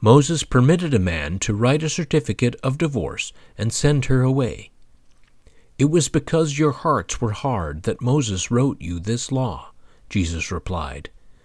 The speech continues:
"But at the beginning of creation, God made them male and female. For this reason, a man will leave his father and mother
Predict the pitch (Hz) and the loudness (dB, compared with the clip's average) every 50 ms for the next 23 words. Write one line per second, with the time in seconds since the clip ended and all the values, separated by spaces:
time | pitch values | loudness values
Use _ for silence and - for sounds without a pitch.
0 | - - - - - - - 104 123 127 - 156 151 170 156 170 185 160 135 123 | -20 -20 -20 -20 -8 0 2 4 4 4 4 2 2 2 2 2 2 4 4 4
1 | 127 131 123 - - - 160 160 156 143 135 - - - 65 64 73 82 - 113 | 4 2 0 0 -2 0 0 2 4 4 2 2 0 -4 -6 -8 -8 -4 -2 0
2 | 127 135 107 76 - - 101 - - - - - - - - - 101 104 120 135 | 2 2 0 0 -4 -6 -8 -10 -14 -20 -20 -20 -20 -14 -8 -2 2 4 4 4
3 | 139 131 135 143 143 135 123 107 113 127 147 151 156 156 156 - 143 143 147 143 | 4 2 2 2 2 2 2 2 4 4 4 4 4 2 0 0 -2 -2 -2 -2
4 | - - 156 156 127 87 78 - - - - - - - - - - - - - | -4 -4 -2 -2 -2 -2 -2 -6 -8 -14 -16 -18 -20 -20 -20 -20 -20 -20 -20 -20
5 | - - - - - - 98 151 185 180 - - - 165 147 113 98 92 90 - | -20 -20 -4 0 2 4 4 4 4 2 2 0 2 2 2 2 2 0 -2 -2
6 | - 101 107 120 135 143 135 113 98 95 101 110 113 123 151 160 160 151 - 180 | -2 -2 -2 0 0 2 2 2 0 2 2 2 2 2 2 2 0 -2 -2 -2
7 | 160 - - - 127 107 85 76 85 92 101 - 110 120 135 135 113 - - - | -4 -4 -2 -2 0 0 0 0 -2 -4 -2 -2 -2 0 0 0 0 -2 -4 -8
8 | - - | -12 -14